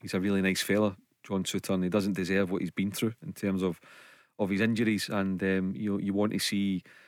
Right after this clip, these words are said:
um, a nice ending to, to something like that. And there's no doubt that he's in Steve Clarke's thoughts. And if he can put together another run of games, um, over the next five or six weeks, Rob, then I think we can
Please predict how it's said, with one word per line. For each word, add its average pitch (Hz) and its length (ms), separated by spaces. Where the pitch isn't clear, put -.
um, 95 320
a 98 60
nice 98 260
ending 101 340
to, 95 280
to - 100
something 95 260
like 87 100
that. 90 180
And 90 340
there's 92 220
no 98 120
doubt 92 200
that - 100
he's 90 140
in 92 320
Steve - 280
Clarke's - 380
thoughts. - 400
And 95 280
if 95 160
he 107 120
can 92 180
put - 200
together 104 360
another 101 320
run 98 200
of 95 100
games, 104 500
um, 95 440
over 101 180
the 98 60
next - 420
five 95 340
or 92 40
six - 320
weeks, - 240
Rob, 95 220
then 92 300
I 101 60
think 104 240
we 95 100
can 98 500